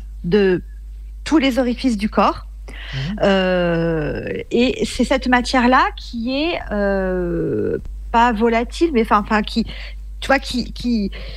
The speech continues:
Speaker 1: qui prend, euh, qui prend corps dans l'air et, et qui permet, en fait, à, à, au corps physique du médium d'entrer dans la sphère spirituelle pour, euh,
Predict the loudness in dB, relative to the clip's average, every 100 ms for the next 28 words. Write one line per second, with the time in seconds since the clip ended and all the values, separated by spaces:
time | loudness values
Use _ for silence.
0 | -12 -12 -10 -2 -2 0 0 2 4 4
1 | 2 0 -4 -2 -4 0 0 2 2 2
2 | 4 2 2 0 0 0 0 0 0 0
3 | -2 -2 -2 2 2 2 2 2 0 0
4 | 0 -2 2 0 2 2 2 0 0 -2
5 | 0 -2 -2 -2 0 0 -2 -4 0 2
6 | 2 2 0 2 0 0 -8 -6 0 0
7 | 0 -2 2 2 2 2 2 0 -4 0
8 | 0 0 -6 -4 -2 -2 0 2 2 0
9 | -2